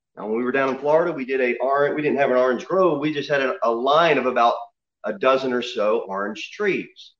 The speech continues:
And before the season hit, you would get the first fruits. You'd pick them off. And then before you know it, all those trees would just be enveloped with oranges. What was that? Well, that was the main part of that harvest.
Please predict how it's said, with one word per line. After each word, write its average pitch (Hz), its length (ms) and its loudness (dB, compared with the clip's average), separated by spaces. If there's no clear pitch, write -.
And 113 380 -2
before 151 260 -2
the 135 80 -2
season 135 380 -4
hit, - 220 -2
you 131 80 -12
would 123 100 -10
get - 160 -2
the - 100 -16
first - 220 -6
fruits. 381 420 -2
You'd - 160 -20
pick - 140 -10
them - 120 -8
off. 165 200 -6
And 117 80 -4
then 127 120 0
before 151 300 -8
you 143 160 -8
know 135 260 -6
it, 92 140 -12
all 131 200 -8
those 135 220 -6
trees 104 580 -14
would 90 100 -20
just 95 200 -18
be 98 120 -12
enveloped 90 760 -10
with 90 180 -16
oranges. - 680 -12
What 143 180 -6
was 165 200 -4
that? - 220 -14
Well, - 400 -4
that 170 40 2
was 170 160 -2
the 131 80 -4
main 143 420 -4
part 175 400 -6
of 113 120 -8
that 104 180 -4
harvest. - 600 -12